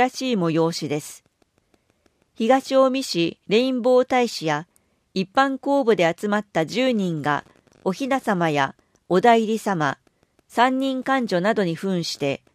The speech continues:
来訪者を迎えました。友人と共に応募し、五人囃子に扮した米辻幸男さん、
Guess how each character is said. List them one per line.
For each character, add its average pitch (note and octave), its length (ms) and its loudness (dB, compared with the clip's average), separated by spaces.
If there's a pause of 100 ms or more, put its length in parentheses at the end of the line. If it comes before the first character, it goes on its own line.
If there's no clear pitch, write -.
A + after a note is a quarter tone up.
(120)
来 G#3 200 4
訪 C4 240 0
者 F3+ 200 0
を D3+ 80 2
迎 E3 300 0
え D#3+ 60 -2
ま D#3 120 -2
し - 140 -10
た。 - 180 -4 (1600)
友 B3 240 0
人 B3 260 -2
と A3+ 120 0
共 A3+ 200 0
に G#3 140 -2
応 F3+ 220 0
募 F3 120 -2
し、 D#3 400 -4 (440)
五 F3+ 120 2
人 B3+ 240 -2
囃 C4+ 220 4
子 A#3+ 140 -6
に F#3 120 -2
扮 G3+ 280 -4
し - 160 -8
た C#3+ 260 -4 (560)
米 A3 240 2
辻 F#3 400 -2
幸 F#3 220 2
男 F3+ 100 4
さ D3+ 240 -4
ん、 C3+ 220 -8